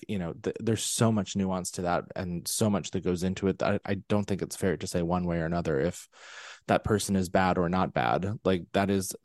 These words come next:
not a favorable thing to do, but beyond that, why did they do it, and understanding what their needs were. And, you know,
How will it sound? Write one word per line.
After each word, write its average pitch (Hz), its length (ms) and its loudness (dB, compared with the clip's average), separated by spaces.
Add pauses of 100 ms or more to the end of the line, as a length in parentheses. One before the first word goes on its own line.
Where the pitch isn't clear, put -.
not 98 340 2
a 113 100 -4
favorable 95 520 2
thing 90 240 -2
to - 100 -6
do, 90 380 0 (120)
but 92 220 4 (100)
beyond 92 420 0
that, 82 300 0
why 85 380 0
did 82 200 -4
they 82 120 0
do 80 220 -2
it, 82 120 -2
and 82 120 -4
understanding 82 880 -4
what 85 340 -4
their 85 160 0
needs 82 340 -4
were. 69 220 0
And, - 380 -4
you 90 100 -4
know, 175 280 -6